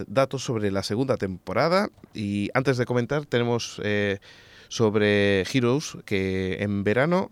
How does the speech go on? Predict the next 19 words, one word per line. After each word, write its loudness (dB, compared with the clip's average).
nos -2
llega -2
Heroes -2
Origins, -4
la -10
nueva 4
serie 2
esta -4
que -6
tendremos, -4
petita -4
la 0
mid-season -4
esa -4
que 2
tendremos 0
sobre, -2
sobre -6
Heroes, 0